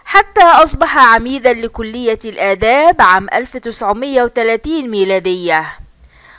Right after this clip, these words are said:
ولكنه حين رفض الموافقة على منح الدكتوراه الفخرية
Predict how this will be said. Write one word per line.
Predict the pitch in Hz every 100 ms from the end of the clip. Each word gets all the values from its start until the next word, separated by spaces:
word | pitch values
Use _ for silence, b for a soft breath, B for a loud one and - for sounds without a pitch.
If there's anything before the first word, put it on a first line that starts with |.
| _
ولكنه | 185 208 202 220 208 240 285 285
حين | - 262 233
رفض | 214 262 277 294 262
الموافقة | 262 233 202 196 240 240 208 185 -
على | 131 196 196 202
منح | 277 330 330
الدكتوراه | 220 254 - 247 233 254 277
الفخرية | 269 262 247 262 262 247 208 185